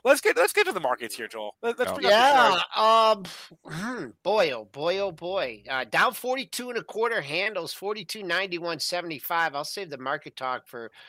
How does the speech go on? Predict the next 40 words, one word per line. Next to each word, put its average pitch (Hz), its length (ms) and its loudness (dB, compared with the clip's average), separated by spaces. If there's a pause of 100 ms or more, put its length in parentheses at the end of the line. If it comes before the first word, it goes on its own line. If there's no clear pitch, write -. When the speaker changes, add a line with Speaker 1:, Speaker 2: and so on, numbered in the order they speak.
(180)
Speaker 3:
when 143 120 -8
Triple 160 300 -8
D 147 240 -6
comes 131 340 -10
on 127 180 -2
here 131 200 -6
in 120 80 -10
a 117 40 -12
minute. 127 380 -4 (180)
Speaker 2:
I'm 110 220 0
on 131 80 2
Speaker 3:
Look, 135 120 2
Speaker 2:
right 107 160 -10
now. 92 200 -10 (380)
Speaker 3:
well, 147 360 -8 (400)
Speaker 2:
<laughs> 349 100 2 (1400)
Speaker 3:
crude 359 280 2
down 302 220 6
sixty-five 226 640 -2
cents, 208 320 -2
seventy-eight 202 540 -2
twenty-eight. 185 720 -2 (100)
Uh, 156 220 0 (100)
gold 202 340 -6
down 190 360 -2
two 190 220 -12
twenty, 185 460 -4
seventeen 180 640 -8
fifty-eight 143 640 -12
fifty. 185 500 -6
Silver 226 480 -6
in 214 100 -8
the 202 120 -10
red 202 260 -2
by 175 140 -2
twenty 180 380 -8
cents 185 420 -8
at 120 100 -20
twenty-two 165 480 -12
forty-one. 165 720 -8